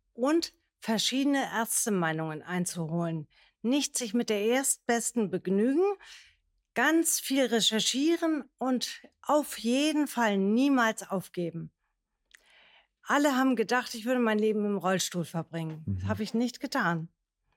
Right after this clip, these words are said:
Speaker 1: Also es geht irgendwie immer weiter.
Speaker 2: <laughs> Das geht wirklich immer irgendwie weiter und nicht nur irgendwie, sondern halt nicht im Rollstuhl, sondern auf den eigenen Beinen. Und ich glaube, das ist, äh, allein schon Stärke genug oder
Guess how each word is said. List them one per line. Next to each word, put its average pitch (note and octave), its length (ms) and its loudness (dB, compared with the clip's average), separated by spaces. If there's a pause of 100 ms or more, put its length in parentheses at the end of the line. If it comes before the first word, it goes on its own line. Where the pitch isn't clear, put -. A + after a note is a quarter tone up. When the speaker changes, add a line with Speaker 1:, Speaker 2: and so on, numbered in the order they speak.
(460)
Speaker 1:
Also G#3+ 240 0
es G#3 260 -2
geht C4+ 340 -2
irgendwie F#4 560 2
immer A3 280 2
weiter. C#3+ 360 -6 (960)
Speaker 2:
<laughs> - 420 -10 (220)
Das - 260 -4
geht A2+ 260 0
wirklich G#2+ 320 0
immer G2 180 0
irgendwie G2 280 -2
weiter G2 280 0
und F2+ 80 0
nicht G#2+ 180 -2
nur G2+ 120 0
irgendwie, A2 400 0
sondern G2 460 0 (340)
halt G2+ 140 2
nicht G#2+ 160 0
im G#2 100 2
Rollstuhl, G#2+ 400 0
sondern G2+ 260 0
auf G2 140 -2
den G2+ 140 -2
eigenen G2+ 360 0
Beinen. G#2 300 2
Und F#2+ 60 0
ich F2+ 120 -6
glaube, G2 360 0
das G2 240 -4
ist, - 260 -2
äh, F#2 60 0
allein F#2+ 500 0
schon G#2 240 -2
Stärke G#2 440 0
genug G#2 340 0
oder F#2+ 200 0